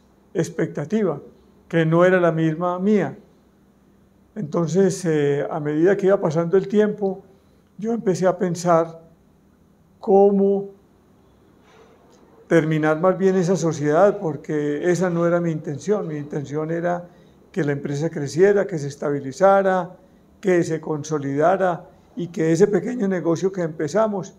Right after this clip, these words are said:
se convirtiera realmente en una empresa.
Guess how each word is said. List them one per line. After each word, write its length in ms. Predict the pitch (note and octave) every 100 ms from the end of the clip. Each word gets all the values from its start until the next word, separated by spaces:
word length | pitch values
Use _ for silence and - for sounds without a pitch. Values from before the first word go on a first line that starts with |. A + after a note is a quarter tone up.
| _ _ - -
se 200 | - E3
convirtiera 680 | F3 D3+ D3 D3 D3 D#3 F3
realmente 680 | E3 D3 D3+ E3 E3 F3
en 80 | D#3+
una 160 | D#3+ E3+
empresa. 540 | E3 F#3 E3+ D#3+ B2+